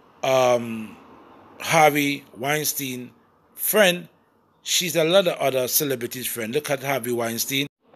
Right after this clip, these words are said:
Gail was also friend with Harvey Weinstein. That's why Snoop Dogg say, "When is that video coming out? When is that interview?" She was friend with Matt Lauer,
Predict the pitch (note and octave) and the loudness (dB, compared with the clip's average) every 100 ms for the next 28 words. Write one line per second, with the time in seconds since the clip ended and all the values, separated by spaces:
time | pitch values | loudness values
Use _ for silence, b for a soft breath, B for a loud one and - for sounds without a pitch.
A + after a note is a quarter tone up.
0 | - G2+ G2+ D#3+ F#3 G3 F#3+ E3+ E3+ E3 | -20 -8 2 6 8 6 4 2 0 0
1 | F3 G3 - F#3 F3 E3+ C#3+ _ - E3 | -2 -4 -4 -4 -2 -6 -10 _ 0 2
2 | E3 D#3+ F#3+ G#3 F3 E3 B2+ F#2+ B B | 4 4 4 4 0 -2 -4 -6 B B
3 | C3+ D#3 F3+ E3+ - F3+ E3 F3 E3+ F3+ | -2 0 4 2 2 0 4 6 6 4
4 | F3+ - B B B B2+ E3+ F3+ C3+ E3+ | 2 0 B B B 2 4 4 4 4
5 | D3+ D#3+ D#3 E3+ F#3+ G3+ F#3 C3 C#3 D#3+ | 4 2 2 2 4 2 2 2 2 2
6 | D3+ D#3+ - G3+ G3+ E3 B2+ G#2 - b | 2 2 2 0 0 -2 0 -4 -6 b
7 | b b - F3 E3 - F#3+ F#3+ F3+ D#3 | b b 4 6 4 4 4 4 2 2
8 | E3 E3 F#3+ G3+ C#3+ A#2 | 0 4 6 8 6 0